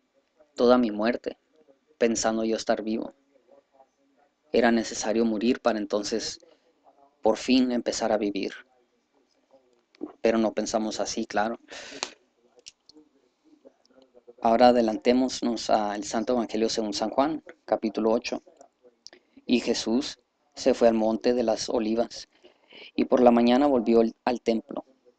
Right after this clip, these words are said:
y todo el pueblo vino a él. Y sentado él los enseñaba. Entonces los escribas y los fariseos le traen una mujer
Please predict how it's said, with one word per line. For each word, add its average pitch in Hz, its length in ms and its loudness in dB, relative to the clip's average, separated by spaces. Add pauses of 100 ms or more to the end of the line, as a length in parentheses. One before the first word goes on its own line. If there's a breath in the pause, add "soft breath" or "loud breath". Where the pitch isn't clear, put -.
(720 soft breath)
y 117 120 -6
todo 117 240 6
el 117 80 2
pueblo 120 300 4
vino 117 240 2
a 107 80 0
él. - 220 -14 (1700)
Y 123 140 2
sentado 113 720 2 (260)
él 120 320 2 (720)
los 113 220 0
enseñaba. 104 600 -4 (680 loud breath)
Entonces 120 680 -2
los - 240 -6
escribas 120 640 -2
y 117 60 -6
los 107 160 -6
fariseos 107 640 -4 (880 soft breath)
le 107 160 2
traen 117 320 2
una 139 220 0
mujer 110 400 -2